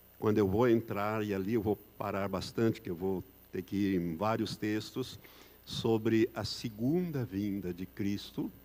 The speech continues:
a segunda vinda de Jesus, que esse irmão ensina, para buscar a igreja. A igreja só será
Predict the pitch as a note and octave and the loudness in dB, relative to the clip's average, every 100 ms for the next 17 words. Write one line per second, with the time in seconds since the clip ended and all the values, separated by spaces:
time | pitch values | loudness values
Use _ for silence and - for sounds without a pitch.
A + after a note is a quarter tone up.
0 | - - - - - - - F#2+ C3+ C3 | -20 -20 -20 -20 -12 -6 -4 2 4 4
1 | G2 G2 A#2 G#2 F2 F2+ F#2+ F2+ G2 A#2+ | 2 2 2 0 -2 -2 -2 -2 -2 -4
2 | C#3 - - F#2+ F#2+ F2+ F#2+ F#2 F#2 F#2+ | -4 -10 -12 -4 -2 -2 -2 0 2 2
3 | G2 - B2 C#3 C#3+ - - - - - | 0 0 2 4 2 -2 -16 -20 -20 -20
4 | - - - F3+ F#3 F#3 F#3+ G#3 A3 A3 | -20 -2 6 10 10 10 10 10 8 8
5 | E3+ - - - - - - - - B2 | 2 -4 -20 -20 -20 -20 -20 -20 -14 -6
6 | C#3+ A3 - - C3+ E2+ - - - - | 0 4 2 2 0 0 -2 -16 -20 -20
7 | - - - - F#2+ F2+ F2 B1+ - - | -20 -20 -20 -12 -8 -6 -6 -6 -10 -14
8 | - - - - - - - - - - | -18 -20 -20 -20 -20 -20 -20 -20 -20 -20
9 | - - - - C3 C3+ G#3+ A3+ F#3+ D#3+ | -20 -20 -18 -2 6 12 12 12 12 6
10 | - F#3+ - E3+ D#3 D3+ | 6 6 6 4 6 6